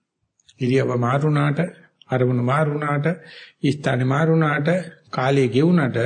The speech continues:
එළඹ සිටි මොහොත කද්දාකත් අපින් ඈතට යන්නේ නැහැ. ඒක අමතක කෙරුවොත් සංසාරයක් දුක් විඳින්න වෙයි, කර්මේ කඹරනවා. ඒක මතක තියාගෙන තාක්කල් ඔක තමයි නිවන කියන්නේ.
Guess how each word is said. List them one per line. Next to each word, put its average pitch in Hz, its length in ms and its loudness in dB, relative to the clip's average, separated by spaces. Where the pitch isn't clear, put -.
එළඹ 139 260 2
සිටි 170 280 0
මොහොත 143 300 2
කද්දාකත් 135 720 -2
අපින් 151 240 -4
ඈතට 131 380 -8
යන්නේ 120 240 -2
නැහැ. 104 240 -6
ඒක - 160 -16
අමතක 139 500 0
කෙරුවොත් 185 360 4
සංසාරයක් 156 840 -2
දුක් 151 200 -8
විඳින්න 143 320 -6
වෙයි, 156 180 -4
කර්මේ 147 420 -6
කඹරනවා. 117 500 -6
ඒක 160 200 0
මතක 190 320 0
තියාගෙන 147 400 0
තාක්කල් 135 400 -2
ඔක 147 180 -6
තමයි 147 300 -4
නිවන 165 260 0
කියන්නේ. - 320 -12